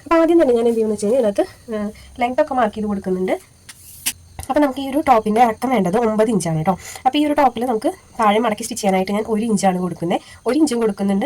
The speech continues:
എക്സ്ട്രാ ഒരു അര ഇഞ്ചും കൂടെ കൊടുക്കുന്നുണ്ട്. അതിനുശേഷം ഞാനിവിടെ പത്തര ഇഞ്ച് മാർക്ക് ചെയ്ത് കൊടുത്തിട്ട്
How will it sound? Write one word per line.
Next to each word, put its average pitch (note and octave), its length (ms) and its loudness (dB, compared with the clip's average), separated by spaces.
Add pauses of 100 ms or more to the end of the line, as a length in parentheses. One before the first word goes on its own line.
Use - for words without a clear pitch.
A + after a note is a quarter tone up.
എക്സ്ട്രാ G#3 280 -4
ഒരു B3+ 100 -6
അര F#3+ 220 2
ഇഞ്ചും F#3+ 180 -4
കൂടെ F3 140 -6
കൊടുക്കുന്നുണ്ട്. E3 460 -4 (340)
അതിനുശേഷം C4 440 0
ഞാനിവിടെ F#3+ 300 0
പത്തര G#3 320 -2
ഇഞ്ച് B3+ 180 -4 (220)
മാർക്ക് E3+ 240 0
ചെയ്ത് F#3 160 -4
കൊടുത്തിട്ട് F3 300 -2